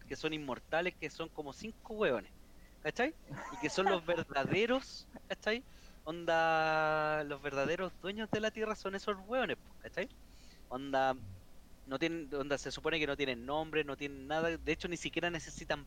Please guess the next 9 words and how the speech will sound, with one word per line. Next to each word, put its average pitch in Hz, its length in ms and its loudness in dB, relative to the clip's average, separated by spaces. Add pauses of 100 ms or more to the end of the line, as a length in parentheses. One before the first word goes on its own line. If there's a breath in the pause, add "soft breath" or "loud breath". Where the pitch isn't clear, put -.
plata, 165 300 2 (580)
¿cachai? 170 260 -2
Onda, 170 160 0
porque 156 240 0
los 147 100 0
locos 165 360 0
son, 139 220 -6 (540)
mandan 170 400 0
tanto 233 500 -2